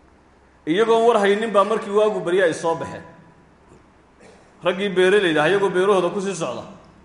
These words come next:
baa waxaa arkeen rasuulka calayhi salaatu wasalaam iyo ciidankiisi.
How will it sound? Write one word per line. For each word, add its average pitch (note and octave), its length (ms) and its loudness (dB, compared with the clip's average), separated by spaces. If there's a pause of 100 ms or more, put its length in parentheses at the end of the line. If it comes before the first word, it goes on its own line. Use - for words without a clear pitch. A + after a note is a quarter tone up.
(960)
baa C#3+ 140 2
waxaa F3+ 240 4
arkeen D#3+ 220 -2
rasuulka F3 300 -4
calayhi F3 200 2
salaatu D3 320 -4
wasalaam D#3+ 300 -4
iyo D3+ 100 -4
ciidankiisi. C#3 560 -10